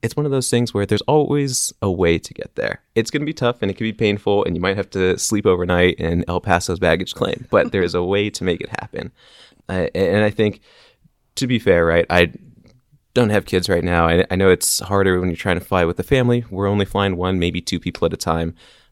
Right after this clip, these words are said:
So we have the luxury, uh, of being able to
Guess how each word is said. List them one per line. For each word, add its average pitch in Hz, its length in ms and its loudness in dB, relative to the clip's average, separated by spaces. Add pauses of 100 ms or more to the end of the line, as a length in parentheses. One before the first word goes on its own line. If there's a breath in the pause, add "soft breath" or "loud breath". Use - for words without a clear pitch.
So 92 240 2
we 98 260 0
have 92 280 -4
the 92 100 -6
luxury, 85 560 -2 (320 soft breath)
uh, 80 220 0
of 80 140 -6
being 85 180 0
able 82 260 2
to 90 400 -2